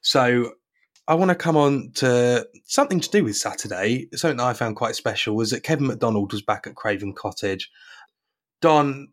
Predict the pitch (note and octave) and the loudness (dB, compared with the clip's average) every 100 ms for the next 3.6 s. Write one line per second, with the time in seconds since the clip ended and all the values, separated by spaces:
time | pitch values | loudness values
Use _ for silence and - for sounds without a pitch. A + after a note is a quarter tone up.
0 | _ _ _ D#3 D#3 D3 C3 C#3+ C3+ A#2 | _ _ _ 2 4 2 2 2 2 0
1 | - A2+ A2 - A2 A2 G#2 - A2 G#2 | 0 0 0 -2 -2 0 -2 -2 -4 -2
2 | G#2+ B2 D#3 C#3+ C3 A#2 - B2+ - G#2+ | -2 0 0 0 -2 -2 -2 -4 -4 -4
3 | A2 - G#2 G2 F#2+ | -4 -2 0 2 0